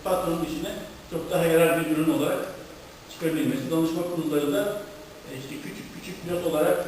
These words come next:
e, işte, akredite edilmiş, e, akredite edilmiş bölümlerde uygulanmaya başlandı. Artık üniversite düzeyinde çok daha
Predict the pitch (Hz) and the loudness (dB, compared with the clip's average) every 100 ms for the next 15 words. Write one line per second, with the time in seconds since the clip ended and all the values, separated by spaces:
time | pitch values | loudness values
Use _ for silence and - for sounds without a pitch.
0 | 123 120 120 120 - 131 139 147 147 160 | 0 0 0 -4 -6 -4 -4 -4 0 2
1 | 151 151 - - - - 131 147 147 156 | 2 0 -6 -12 -12 -8 -8 -4 -2 0
2 | 156 156 151 147 147 147 147 143 143 143 | 0 0 2 0 2 2 4 4 4 6
3 | 143 - - - - 143 - - 165 160 | 6 6 4 2 2 2 2 0 -2 2
4 | 165 165 160 139 131 120 - 170 143 - | 2 2 0 -2 0 0 0 -2 -4 -6
5 | 131 - - | -2 -2 -2